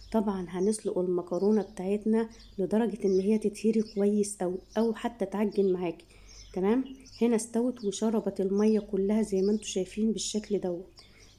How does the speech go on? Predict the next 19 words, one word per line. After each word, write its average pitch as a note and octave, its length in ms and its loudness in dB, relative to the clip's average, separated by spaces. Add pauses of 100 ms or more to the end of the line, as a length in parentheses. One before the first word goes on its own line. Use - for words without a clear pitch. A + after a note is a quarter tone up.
مفيش A3 300 -2
فيها G#3+ 220 2
مية. F3 380 0 (1800)
تعالوا F#3 260 -2
بقى F3+ 120 -4
نحضر A3+ 500 0 (520)
الخطوة G#3+ 580 0
التانية. E3 340 -10 (500)
هيكون G#3+ 440 0
معايا A#3 520 2 (440)
كيلو A3+ 420 2 (200)
وربع، G#3 560 2
انا A3+ 180 2
معايا A3 200 4
المفروض A3 460 2
كيلو A3+ 320 2
ونص G#3+ 340 2
من G#3+ 160 4
الحليب، G#3+ 460 4